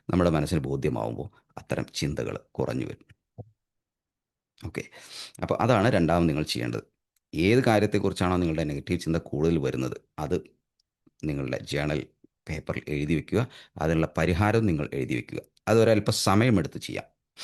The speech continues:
നിങ്ങൾക്ക് ഒരു പതിനഞ്ച് മിനിറ്റ് മുതൽ ഒരു അരമണിക്കൂർ വരെ സമയം സ്പെൻഡ് ചെയ്ത് ആ പരിഹാരങ്ങളൊക്കെ നിങ്ങൾക്ക് പ്ലാൻ ചെയ്ത് എഴുതി വെക്കാം. അപ്പോൾ അങ്ങനെ ചെയ്യുമ്പോൾ ഒരുപാട് സമയം ഈ നെഗറ്റീവായിട്ട് ചിന്തിരിക്കുന്ന, ചിരിക്കുന്ന സമയമൊക്കെ നിങ്ങൾക്ക് ലാഭിക്കാവുന്നതാണ്.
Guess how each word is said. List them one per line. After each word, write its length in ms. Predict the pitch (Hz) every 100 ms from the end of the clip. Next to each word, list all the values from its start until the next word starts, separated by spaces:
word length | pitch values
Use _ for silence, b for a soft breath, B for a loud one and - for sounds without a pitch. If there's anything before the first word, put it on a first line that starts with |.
| B B
നിങ്ങൾക്ക് 400 | 98 104 107 104 - -
ഒരു 160 | 95 -
പതിനഞ്ച് 460 | 80 82 90 87 -
മിനിറ്റ് 280 | 92 85 76
മുതൽ 260 | 73 73 71
ഒരു 220 | 76 71 -
അരമണിക്കൂർ 560 | 78 98 90 - 85
വരെ 300 | 76 69 - _
സമയം 320 | - 135 69 76
സ്പെൻഡ് 360 | - - 78
ചെയ്ത് 280 | 82 53 52 - b b b
ആ 80 | -
പരിഹാരങ്ങളൊക്കെ 840 | 78 67 69 85 90 80 65 - -
നിങ്ങൾക്ക് 220 | 71 -
പ്ലാൻ 300 | - 65 73
ചെയ്ത് 200 | 76 65
എഴുതി 260 | - 65 -
വെക്കാം. 280 | - - - _ _ _ _ _
അപ്പോൾ 140 | - -
അങ്ങനെ 200 | 101 92
ചെയ്യുമ്പോൾ 360 | - 131 101 - _ _ _ _ _ _ _ - -
ഒരുപാട് 380 | 78 98 110 117
സമയം 360 | 90 87 - - B B B B
ഈ 220 | 87 98 101
നെഗറ്റീവായിട്ട് 640 | 90 87 - 95 92 -
ചിന്തിരിക്കുന്ന, 520 | 82 80 85 - 62 - -
ചിരിക്കുന്ന 360 | 87 - 78
സമയമൊക്കെ 420 | 82 69 76 85
നിങ്ങൾക്ക് 380 | 73 69 73 - 107 - -
ലാഭിക്കാവുന്നതാണ്. 840 | 69 67 73 69 - 64 50 -